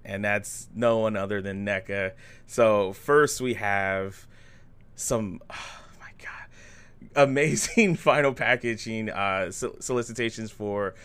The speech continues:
the black and white Frankenstein's monster, and I mean,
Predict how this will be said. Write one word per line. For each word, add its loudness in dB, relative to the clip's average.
the 0
black 2
and -2
white 4
Frankenstein's -4
monster, -6
and -2
I 0
mean, -2